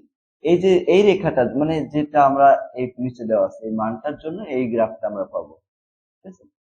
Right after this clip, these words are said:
এখন এইখানে চলে যাই, জোড়ায় কাজ। জোড়ায় কাজ। জোড়ায় কাজের সমাধান। নিচের দ্বিঘাত বহুপদী রাশিগুলোকে গ্রাফ পেপারে উপস্থাপন করো।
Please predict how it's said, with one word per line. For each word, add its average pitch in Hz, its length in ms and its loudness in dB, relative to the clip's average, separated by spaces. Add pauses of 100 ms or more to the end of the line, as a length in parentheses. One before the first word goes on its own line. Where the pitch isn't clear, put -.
(140)
এখন 151 260 -2 (680)
এইখানে 139 380 -4
চলে 113 220 -4
যাই, 90 160 -4 (100)
জোড়ায় 123 380 0
কাজ। 80 180 -4 (1160)
জোড়ায় 107 420 -6
কাজ। 82 160 -14 (500)
জোড়ায় 131 320 2
কাজের 131 260 -4
সমাধান। 104 400 -8 (420)
নিচের 143 360 -2 (380)
দ্বিঘাত 139 400 -4
বহুপদী 139 500 -4
রাশিগুলোকে 123 760 0
গ্রাফ 113 300 -4
পেপারে 135 300 -8
উপস্থাপন - 680 -14
করো। 92 240 -16